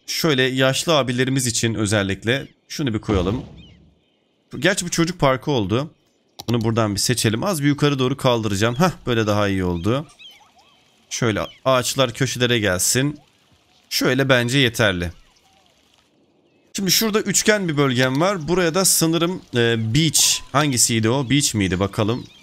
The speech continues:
Kent Park, turizm. Sanırım bunun içerisinde ince parklar vardı. Evet, doğru hatırlamışım. Arkadaşlar, form geçici, klas kalıcıdır diyorum. Hemen havama atıyorum bununla birlikte.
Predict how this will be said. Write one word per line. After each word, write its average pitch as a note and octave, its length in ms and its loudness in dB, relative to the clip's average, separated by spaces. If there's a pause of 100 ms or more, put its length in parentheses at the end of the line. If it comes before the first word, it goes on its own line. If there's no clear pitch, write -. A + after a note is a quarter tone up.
Kent A2+ 300 -2
Park, A#2 260 -2
turizm. G2 360 -2 (380)
Sanırım D3+ 400 2
bunun D#3 120 2
içerisinde D#3 480 2 (480)
ince B2+ 220 2
parklar C#3 440 0
vardı. A#2 320 2
Evet, G#2+ 200 -2
doğru D3+ 220 4
hatırlamışım. B2 600 -2 (500)
Arkadaşlar, C#3 580 0
form E3+ 380 -2
geçici, D#3 440 0
klas D#3 360 0
kalıcıdır B2+ 640 -2 (880)
diyorum. A#2 240 0
Hemen A#2 200 0
havama A#2+ 300 0
atıyorum A2 380 0
bununla F#2+ 320 -2
birlikte. G2+ 480 -4